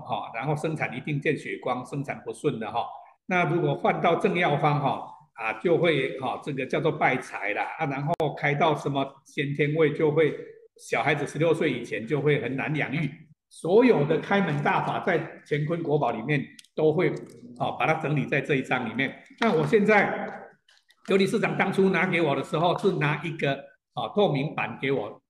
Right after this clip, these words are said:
他说他到大陆去诊断很多的公司行号的董事长、总经理的办公室，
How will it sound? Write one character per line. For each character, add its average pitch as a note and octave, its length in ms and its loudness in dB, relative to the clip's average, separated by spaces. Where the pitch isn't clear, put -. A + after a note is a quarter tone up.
他 F3+ 140 0
说 F#3+ 160 2
他 F3+ 200 0
到 F#3 200 2
大 F3+ 220 2
陆 E3+ 160 0
去 - 340 -4
诊 C3 260 -2
断 F#3+ 160 2
很 D3 300 -2
多 D#3+ 160 2
的 C#3 180 -2
公 D#3 240 -2
司 D#3 220 -2
行 C3 200 -2
号 - 320 0
的 C#3+ 120 0
董 C3+ 260 -4
事 G3 420 2
长、 - 560 -4
总 C3+ 300 -6
经 F3+ 300 0
理 D3 160 -2
的 C3 140 -2
办 D#3 240 -2
公 D3 200 0
室， - 480 -4